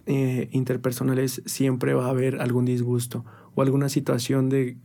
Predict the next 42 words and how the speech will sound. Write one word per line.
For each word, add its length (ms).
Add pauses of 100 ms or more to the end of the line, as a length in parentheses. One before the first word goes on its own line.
de, 800
de 100
molestia, 640 (300)
y 140
no 180
porque 360
uno 320
quiera 440
hacer 260
las 220
cosas 320
a 80
fuerza 380
o 180
porque 240
uno 200
quiera, 360 (440)
¿cuántas 280
veces 120
nos 140
ha 80
pasado 340 (200)
así, 500
este, 500
"Ay, 240
es 80
que 600
se 140
enojó 220
conmigo, 380 (260)
pero 140
es 80
que 100
yo 100
no 100
lo 80
hice 140
de 100
adrede"? 440 (220)
¿Sí 80
me 60
explico? 240